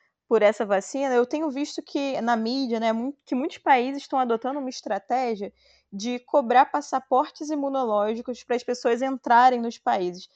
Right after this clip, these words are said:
Você é a favor desse tipo de prevenção ou não?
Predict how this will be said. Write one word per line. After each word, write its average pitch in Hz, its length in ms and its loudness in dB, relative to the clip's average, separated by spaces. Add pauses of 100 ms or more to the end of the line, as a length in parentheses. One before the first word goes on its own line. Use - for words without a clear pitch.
(260)
Você 277 220 4
é - 20 0
a - 20 0
favor 294 360 2
desse 262 300 -6
tipo 247 320 -6
de 220 80 -6
prevenção 269 1040 0
ou 269 280 2
não? 185 420 -2